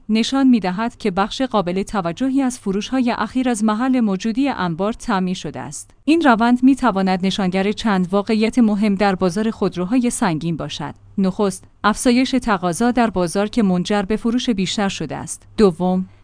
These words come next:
تلاش خودروسازان برای کاهش موجودی انبار و تبدیل سرمایه‌های راکد به نقدینگی. و سوم، احتمالاً محدودیت‌های تولید ناشی از چالش‌های تامین قطعات یا مسائل زنجیرهٔ تامین.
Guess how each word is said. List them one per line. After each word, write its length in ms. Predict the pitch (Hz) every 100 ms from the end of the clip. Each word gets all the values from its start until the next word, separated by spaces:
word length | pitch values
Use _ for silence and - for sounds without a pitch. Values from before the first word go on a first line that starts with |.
| -
تلاش 380 | 247 226 233 247
خودروسازان 800 | - 190 170 170 202 170 202 214
برای 320 | 240 240 240
کاهش 340 | 247 233 247
موجودی 520 | 247 220 208 214 214
انبار 480 | 220 156 147 165 156 - -
و 80 | 214
تبدیل 400 | 254 226 269 262
سرمایه‌های 760 | 254 208 175 185 196 277 269
راکد 340 | 214 180 247 233
به 100 | 202
نقدینگی. 600 | 180 175 170 151 - 196
و 140 | 185
سوم، 520 | 185 180 165 185 190 190 -
احتمالاً 540 | 220 214 214 202 240
محدودیت‌های 840 | 226 202 185 175 175 196 254 247 247
تولید 340 | 226 160 165
ناشی 340 | 190 185 - 240
از 160 | 240
چالش‌های 540 | - 214 196 - 262 240
تامین 420 | 233 208 226 233
قطعات 580 | 240 190 208 220 247 -
یا 100 | 196
مسائل 580 | 185 185 240 196 208 185
زنجیرهٔ 600 | 190 208 196 214 240 202
تامین. 420 | 208 165 156 156